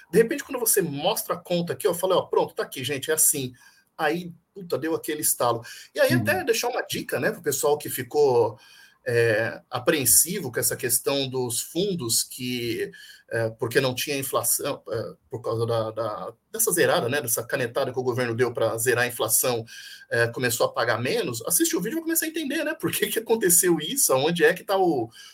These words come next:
Speaker 1: o problema, né, e o pessoal vai deixar, ah, tá bom, agora eu entendi por que que isso funciona assim e por que que deve voltar, inclusive, né,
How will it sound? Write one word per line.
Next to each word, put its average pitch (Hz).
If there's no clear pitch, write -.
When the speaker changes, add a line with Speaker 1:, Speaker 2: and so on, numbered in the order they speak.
Speaker 1:
o 139
problema, 139
né, 190
e -
o 214
pessoal 202
vai 226
deixar, 226
ah, 240
tá 226
bom, 202
agora 180
eu 202
entendi 175
por 170
que 170
que 165
isso 170
funciona 147
assim 151
e 156
por 165
que 170
que 165
deve 170
voltar, 160
inclusive, 123
né, 151